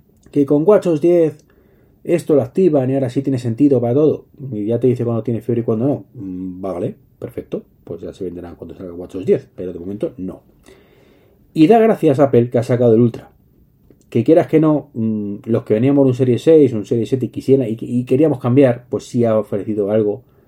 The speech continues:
un caramelito bastante más caro. Y, y bueno, pues yo creo que se han hinchado a vender Ultras, pero evidentemente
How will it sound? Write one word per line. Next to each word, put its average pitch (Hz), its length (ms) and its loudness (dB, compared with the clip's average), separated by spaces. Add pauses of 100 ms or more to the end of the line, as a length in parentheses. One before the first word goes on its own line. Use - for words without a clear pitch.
(300)
un 123 60 -6
caramelito 110 600 -2 (120)
bastante 104 340 -8
más 87 140 -10
caro. 117 280 0 (840)
Y, 90 400 -8
y 90 60 -8
bueno, 90 220 -10
pues 87 120 -12
yo 92 100 -10
creo 101 140 -8
que 95 80 -10
se 104 80 -10
han 101 60 -8
hinchado 95 360 -6
a 90 100 -8
vender 98 220 -4
Ultras, 104 260 -4
pero 92 140 -8
evidentemente 92 540 -8